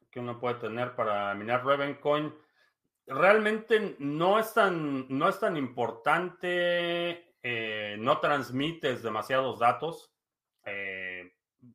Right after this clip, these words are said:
voy a simplificar un poco el proceso de minado, pero lo que, lo que hace el pool es distribuir la carga de trabajo entre distintos mineros. A cada minero le da un, un, un rango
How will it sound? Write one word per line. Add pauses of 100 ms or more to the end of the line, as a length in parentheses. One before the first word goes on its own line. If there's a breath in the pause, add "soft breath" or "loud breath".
voy
a
simplificar
un
poco
el
proceso
de
minado,
pero (1000)
lo
que,
lo
que
hace
el
pool
es
distribuir
la
carga
de
trabajo
entre
distintos
mineros.
A
cada (180)
minero
le
da
un,
un, (220)
un (760)
rango